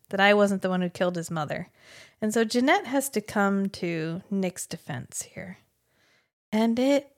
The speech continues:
pains her to have to paint the picture of Nick as the paragon of vampiric morality.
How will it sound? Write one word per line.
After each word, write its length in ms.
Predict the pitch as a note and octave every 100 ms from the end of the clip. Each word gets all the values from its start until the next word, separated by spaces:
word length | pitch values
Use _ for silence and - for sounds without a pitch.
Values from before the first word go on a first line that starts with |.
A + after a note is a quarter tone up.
| _ _ _ _ _ _
pains 1160 | - - - F#3 F#3 F#3+ F#3+ F#3 F3+ E3+ E3 -
her 400 | E3+ D#3+ - G#3 _ _ _ -
to 100 | G3+
have 280 | G3 F#3+ -
to 80 | F#3
paint 400 | - F#3+ F#3+ G3
the 100 | F#3
picture 400 | F#3+ - F#3+ F3+
of 160 | F3+
Nick 480 | F#3 F3 - - - _ - - _ -
as 260 | F#3+ F#3
the 320 | - F3 E3+ - _ _ _ _ _ -
paragon 760 | - A3+ G#3+ F#3+ E3 C3 G3 - _ _ _ -
of 160 | F#3
vampiric 720 | F3 F3 F3+ - F#3+ F#3 F3+ -
morality. 800 | F3 D#3+ D#3+ D3+ C#3+ F#3 -